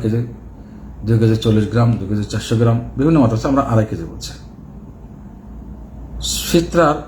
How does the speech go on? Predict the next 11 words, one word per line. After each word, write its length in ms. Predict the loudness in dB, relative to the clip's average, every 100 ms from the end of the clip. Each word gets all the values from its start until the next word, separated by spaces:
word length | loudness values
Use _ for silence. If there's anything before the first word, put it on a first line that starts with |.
| -6
হিকমত 360 | -4 0 0 0
কি, 80 | -4 -4
কেন 120 | -2 0
ফিতরা 180 | -2 -4
দিতে 160 | -6 -8
হয়? 120 | -10 -12 -10
এটা 120 | -4 0
ইবনে 120 | 4 4
আব্বাস 160 | 4 4
রাদিয়াল্লাহু 320 | 4 4 2
তাআলা 160 | 2 -2